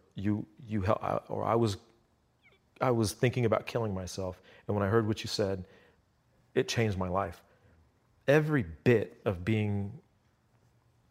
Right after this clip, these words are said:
day one, doing anything I was doing that led me ultimately to impact that person's life, everything has been worth it. The fact that there's kids in Germany that listen to my music and learn about Indian people,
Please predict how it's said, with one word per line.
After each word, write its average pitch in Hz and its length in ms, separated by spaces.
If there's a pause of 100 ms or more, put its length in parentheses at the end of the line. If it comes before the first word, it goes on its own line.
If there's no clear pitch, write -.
(1000)
day 135 240
one, 110 460
doing 107 260
anything 120 340
I 117 60
was 101 180
doing 82 360 (320)
that 113 160
led 113 280
me 117 140
ultimately 113 520
to 95 180
impact 123 580
that - 180
person's 95 360
life, 90 200 (800)
everything 113 440
has 87 100
been 87 160
worth 90 200
it. - 120 (920)
The 120 80
fact - 360
that 117 120
there's 104 220
kids 131 320
in 90 140
Germany 113 560
that 101 200
listen 120 240
to 113 60
my 101 160
music 104 500 (420)
and 104 260
learn 127 180
about 107 280
Indian 110 380
people, 101 460